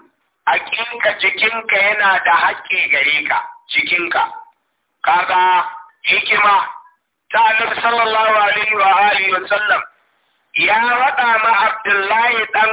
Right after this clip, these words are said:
Amr ɗan As cewa jikinka ma yana da haƙƙi gare ka, don haka bai kamata ka wahalar da jikinka ba,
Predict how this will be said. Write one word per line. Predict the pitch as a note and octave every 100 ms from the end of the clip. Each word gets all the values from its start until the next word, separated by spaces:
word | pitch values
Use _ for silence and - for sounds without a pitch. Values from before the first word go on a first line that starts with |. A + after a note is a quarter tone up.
| -
Amr | A3 A3+ G#3+ -
ɗan | - - -
As | D3+ - - - _ _ _ -
cewa | A#3 A3 G#3+ G#3 G3+
jikinka | G3 - - C#4 C#4 A3
ma | G#3+ A3 A3+
yana | A#3 A#3+ A#3 A3 -
da | F#3+
haƙƙi | G3 G#3+ - G#3 F#3+
gare | F3 D#3+ F3+ -
ka, | D#3+ - - - _ _ _
don | F3
haka | G3 G#3 G#3
bai | - F#3 F#3+
kamata | F#3+ F#3 G3+ G#3 G#3 F#3+
ka | F3+
wahalar | F3+ G3+ G#3 G#3+ G#3
da | G3
jikinka | - F#3 - A3 G#3+ G3
ba, | G3+ G#3